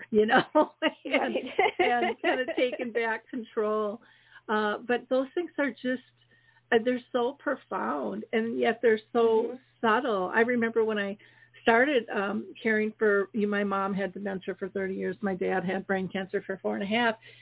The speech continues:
Speaker 1: And all of a sudden, I had some health issues, nothing major, luckily. I had, all of a sudden, I developed asthma. It's like, where the heck did that come from? Um, all of a sudden, I had a little more anxiety 'cause I was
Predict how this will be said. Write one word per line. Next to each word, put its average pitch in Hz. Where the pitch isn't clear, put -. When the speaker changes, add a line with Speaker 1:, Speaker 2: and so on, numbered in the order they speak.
Speaker 1:
And 269
all 262
of 311
a 277
sudden, 269
I 220
had 247
some 214
health 214
issues, 226
nothing 254
major, 190
luckily. 196
I 220
had, 202
all 247
of 247
a -
sudden, 285
I 240
developed 214
asthma. 208
It's 214
like, 180
where 247
the 254
heck 233
did 196
that 226
come 180
from? 185
Um, 202
all 240
of 254
a 262
sudden, 262
I 240
had 233
a -
little 208
more 226
anxiety 196
'cause 214
I 196
was 185